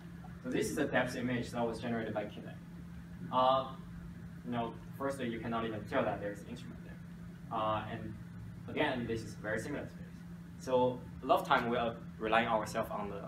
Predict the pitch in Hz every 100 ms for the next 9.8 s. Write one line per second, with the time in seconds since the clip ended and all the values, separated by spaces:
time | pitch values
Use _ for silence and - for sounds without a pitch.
0 | - 107 117 143 170 190 - - - -
1 | - - 110 107 - 120 113 - 135 123
2 | - 110 110 110 107 110 - - 160 190
3 | - - - - - 120 156 156 - 147
4 | 131 - 120 127 131 120 113 117 120 113
5 | - 117 113 107 - 180 180 - - -
6 | - - - 107 104 104 - - 110 104
7 | 101 101 - - - - - - - -
8 | - - 123 127 - - 117 107 - -
9 | 117 107 107 110 123 - - -